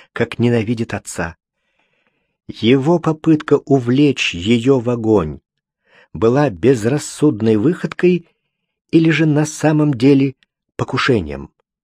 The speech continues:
По словам маркиза, выходило, что юноша хотел покончить с собой и с нею. Но гораздо легче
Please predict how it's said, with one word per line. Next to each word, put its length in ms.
По 100
словам 380
маркиза, 560
выходило, 500
что 240
юноша 640
хотел 460
покончить 800
с 40
собой 680
и 80
с 140
нею. 300
Но 220
гораздо 540
легче 580